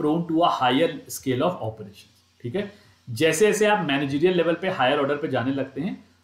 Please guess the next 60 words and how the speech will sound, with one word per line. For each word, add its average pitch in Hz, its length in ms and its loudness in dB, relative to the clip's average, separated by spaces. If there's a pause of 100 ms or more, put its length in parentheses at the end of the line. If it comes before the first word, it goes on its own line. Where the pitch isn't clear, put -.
थोड़ी 214 260 2
सी 214 120 -2
वहां 165 180 2
पे 190 100 0
inefficiencies 156 1160 -4
exist 120 340 -4
करने 156 180 -2
लगती 147 320 -4
है, 175 100 2
inefficiency 127 560 -4
होने 107 220 -6
लगती - 300 -20
है। - 80 -20 (460)
तो 127 160 -2
ये 208 100 4
चार 202 260 2
reason 160 220 0
हमारे 156 260 0
सामने 160 300 -2
given 127 200 -2
है। 175 140 -2
अगर 147 140 0
आपको 143 200 -2
सही 131 240 -2
answer 139 240 -4
पता 143 200 -4
है, 147 60 0
जल्दी 127 240 -2
से 165 100 -2
comment 139 320 -2
करके 143 200 -2
मुझे 139 200 -4
answer 123 260 -4
बताइए 131 440 -4 (680)
और 123 320 2
तब 139 140 -2
तक 196 140 2
मैं 180 80 2
आपको 175 200 2
ये 170 200 6
U 156 100 -4
shape 170 220 -2
curve 170 160 2
समझा 123 360 0
देता 143 220 2
हूँ। 170 120 -4
This 135 140 -2
is 135 100 -6
the 139 80 4
U 127 100 -2
shape 131 320 0
curve। 131 260 0
तो 185 60 -2
मैं 214 100 2
आपको 220 160 0
बता 180 240 2
दूं 196 100 -2
कि 202 120 -6
जब 202 300 2
initially, 156 560 -2